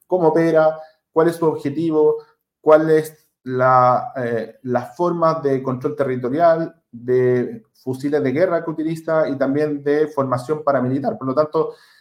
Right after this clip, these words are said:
eh, eh, yo invito a, a interiorizarse más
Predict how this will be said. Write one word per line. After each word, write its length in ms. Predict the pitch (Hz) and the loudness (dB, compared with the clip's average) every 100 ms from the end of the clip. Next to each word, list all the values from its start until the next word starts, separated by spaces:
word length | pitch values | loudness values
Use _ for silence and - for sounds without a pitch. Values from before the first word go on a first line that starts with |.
| _ - | _ -8
eh, 640 | 123 120 120 - - - | -2 0 0 -4 -10 -16
eh, 320 | 117 110 90 113 | -8 -8 -8 -4
yo 360 | 135 156 160 | 2 4 4
invito 480 | 131 131 147 151 156 | 2 0 -2 0 0
a, 320 | 143 127 117 110 | 2 0 -2 -2
a 60 | 117 | -4
interiorizarse 720 | 120 123 120 107 165 - 135 | -2 -2 -2 -2 -2 -2 -2
más 340 | 147 220 - | 0 0 -2